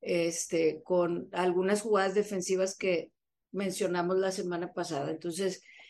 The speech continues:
retomando en, ya en el inicio del partido, sí, volvimos a ver esas Tigres que hacen jugada, que era lo que yo les, les, les comentaba. "Ay, ¿por qué? O sea, qué padre que metan gol a balón parado",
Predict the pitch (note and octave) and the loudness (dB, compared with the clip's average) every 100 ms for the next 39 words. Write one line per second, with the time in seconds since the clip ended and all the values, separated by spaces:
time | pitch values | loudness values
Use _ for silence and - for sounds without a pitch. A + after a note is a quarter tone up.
0 | - - - G#3+ G#3+ G3+ G#3 A#3 A#3+ B3+ | -18 -6 2 4 4 4 4 6 6 6
1 | B3+ A#3+ F#3 A3 A3 A#3+ A#3 A3+ A3+ A#3 | 4 4 4 4 4 4 2 0 0 -2
2 | G#3+ G3+ - G#3 A3+ A#3+ - G#3+ A#3+ C#4+ | 0 -4 2 4 4 2 2 2 2 -2
3 | _ _ _ _ - F#3 F#3+ G3 G3+ A3 | _ _ _ _ -6 0 0 0 -2 2
4 | A3 G#3 G#3 G#3 A3 G#3+ A3+ G#3 G#3 G#3+ | 4 4 4 2 0 -4 -2 2 4 4
5 | G#3 - _ _ _ _ - F#3 G3+ G3+ | 2 -6 _ _ _ _ 2 4 4 2
6 | C4 B3 G#3+ A3 A#3+ G3+ G3 G3+ G#3 G#3 | 0 0 2 2 2 0 0 4 4 4
7 | F#3+ F#3 F#3+ G3+ G3 - - - F3 E3+ | 2 2 0 -4 -6 -10 -12 -4 -2 -4
8 | - F3 F3 - F3+ F3 F#3+ F#3+ F3+ F#3 | -6 -2 -2 -2 -4 -2 2 2 2 0
9 | G#3 A3 B3+ A#3+ A3+ - - G#3 A#3 A#3+ | 0 2 2 2 0 0 4 6 8 8
10 | A#3 - _ _ _ _ - E3+ A#3 A#3+ | 6 -2 _ _ _ _ -4 0 2 2
11 | B3 B3 C4 C4+ B3+ B3+ B3 B3+ C4 C4 | 6 6 6 6 6 4 2 2 2 2
12 | A#3+ A#3+ B3 A#3+ D4 C4+ - | 2 0 0 2 2 0 -4